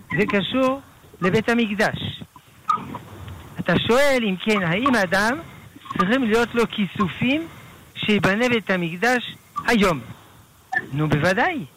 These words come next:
הוא לא יכול <laughs> להבטיח שבית המקדש ייבנה היום,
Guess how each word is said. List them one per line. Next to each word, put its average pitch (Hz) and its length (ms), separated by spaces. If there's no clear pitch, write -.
הוא 156 140
לא 190 200
יכול 185 500
<laughs> - 520
להבטיח 170 680
שבית 185 280
המקדש 180 540
ייבנה 170 380
היום, 233 320